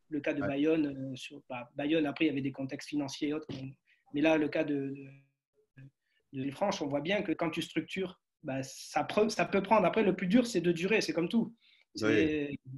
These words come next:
Speaker 1: ton président, euh, est-ce que l'association d'ailleurs de tes présidents a souvent été une association,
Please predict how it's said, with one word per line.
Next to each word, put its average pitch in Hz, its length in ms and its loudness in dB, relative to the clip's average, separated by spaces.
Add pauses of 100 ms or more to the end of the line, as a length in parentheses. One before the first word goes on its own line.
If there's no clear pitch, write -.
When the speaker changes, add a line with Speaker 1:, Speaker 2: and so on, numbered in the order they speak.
(120)
Speaker 1:
ton 156 100 -4
président, 180 640 4
euh, 156 180 -2 (760)
est-ce - 140 -6
que 185 80 0
l'association 185 600 4
d'ailleurs 175 400 4
de 151 480 0
tes 180 120 4
présidents 180 760 2 (320)
a 156 80 0
souvent 175 300 2
été 170 220 2
une 175 120 4
association, 160 920 -2